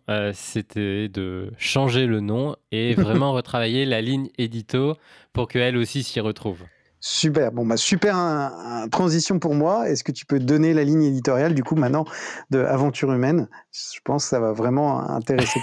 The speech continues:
Speaker 2: tout le monde.
Speaker 1: <laughs> Euh, effectivement, aujourd'hui, alors, c'est, c'est, il faut savoir que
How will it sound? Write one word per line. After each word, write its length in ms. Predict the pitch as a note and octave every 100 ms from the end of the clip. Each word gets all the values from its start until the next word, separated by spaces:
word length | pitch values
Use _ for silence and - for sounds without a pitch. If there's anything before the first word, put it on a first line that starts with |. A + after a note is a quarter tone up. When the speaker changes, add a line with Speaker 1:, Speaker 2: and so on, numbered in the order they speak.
| -
Speaker 2:
tout 80 |
le 60 | B2
monde. 160 | A2 A#2+
Speaker 1:
<laughs> 60 | _ _ _ _ _ _ - - - - _ _ _
Euh, 400 | C3 A#2 A2+ A#2 - _ -
effectivement, 600 | C3 D#3 C3+ D3 C#3 D#3+
aujourd'hui, 640 | B2+ A#2 A#2 C#3+ D#3+ F3 _ _ _
alors, 300 | A2 A2+ A#2
c'est, 240 | - B2 -
c'est, 520 | B2 A#2+ A2 G#2 G2
il 80 | G#2+
faut 140 | - A2+
savoir 260 | B2 B2
que 320 | - G#2 F#2+